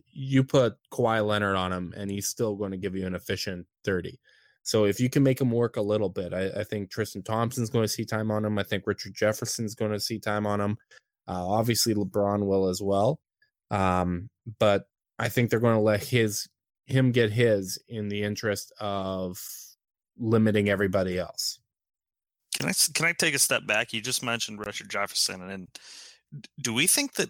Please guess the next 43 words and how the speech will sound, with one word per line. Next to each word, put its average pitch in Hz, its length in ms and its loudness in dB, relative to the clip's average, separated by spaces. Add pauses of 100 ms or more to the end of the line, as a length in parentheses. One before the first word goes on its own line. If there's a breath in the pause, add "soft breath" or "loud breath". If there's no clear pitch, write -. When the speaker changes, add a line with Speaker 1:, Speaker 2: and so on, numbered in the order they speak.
(120)
Speaker 2:
his 135 260 0
number, 113 400 0
like, 117 320 0
he's - 380 0
been 147 240 -2 (260)
kind 110 320 0
of 110 120 0
non-existent 101 800 -2
this 101 200 -4
series, 123 540 2
and 101 300 -4 (480 loud breath)
I 117 120 2
know 143 160 4
a - 20 4
lot 120 220 4
of 117 80 4
that 113 140 4
is 110 120 0
matchups, 107 520 0
which 104 120 -8
is 101 100 -6
why 104 140 2
we 101 80 0
haven't 104 160 -2
really 101 180 -8
seen 107 200 2
any 98 160 -8
Channing 98 340 -2
Frye. 98 380 0 (540 loud breath)
Um, 98 440 2 (540)
personally, 208 540 4 (280)
I 113 140 2
think 233 260 0 (360)
Jefferson's 131 500 0
gonna 113 140 -6
be 104 120 -4
a 95 60 -6 (160)
big 107 200 2
factor 107 460 0
in 104 80 -2
the 95 80 -6
next 101 220 0
series. 117 600 2